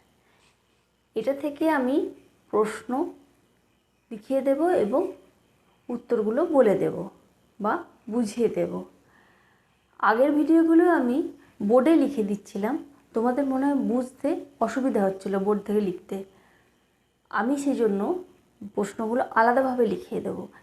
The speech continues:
যাতে তোমাদের লিখতে কোনো রকম অসুবিধা না হয়। চলে যাচ্ছি প্রশ্নে।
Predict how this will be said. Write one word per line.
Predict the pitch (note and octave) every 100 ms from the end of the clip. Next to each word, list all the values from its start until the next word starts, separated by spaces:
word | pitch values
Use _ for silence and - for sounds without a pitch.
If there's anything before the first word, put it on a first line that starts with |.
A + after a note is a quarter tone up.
| -
যাতে | G#3 B3
তোমাদের | B3 G#3+ A#3+
লিখতে | C4+ A#3 - C#4
কোনো | C#4 G3+
রকম | G3 C#4 C#4+ - -
অসুবিধা | G3 G#3+ G3 G3
না | F3 F3
হয়। | G3 - - _ _ _ _ -
চলে | B3+ B3
যাচ্ছি | B3 B3 - D#4+ - - -
প্রশ্নে। | A#3+ A#3+ C#4